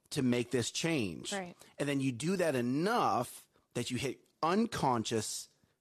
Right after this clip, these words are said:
Speaker 1: competence,
Speaker 2: Mm-hmm.
Speaker 1: which means it's now a default.
Speaker 2: Yep.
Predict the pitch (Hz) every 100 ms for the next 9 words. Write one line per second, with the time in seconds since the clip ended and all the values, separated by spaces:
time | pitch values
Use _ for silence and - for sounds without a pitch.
0 | - - 120 98 107 110 101 131 196 196
1 | 185 180 - - - 143 147 135 143 147
2 | 135 135 127 131 107 87 - - - _
3 | 208 165